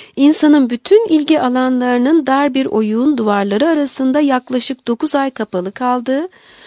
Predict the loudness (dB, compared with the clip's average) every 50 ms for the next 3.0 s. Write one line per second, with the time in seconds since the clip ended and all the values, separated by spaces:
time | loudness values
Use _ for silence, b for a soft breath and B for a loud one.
0 | B B B B 2 2 2 4 2 2 2 2 2 2 2 2 2 2 2 2
1 | 0 -2 -2 -2 -2 0 0 0 2 2 0 0 0 0 -2 -2 -2 -4 -4 -2
2 | -2 -4 -4 -6 -8 -10 -10 -8 -8 -10 -10 -10 -10 -8 -6 -4 -2 -2 -4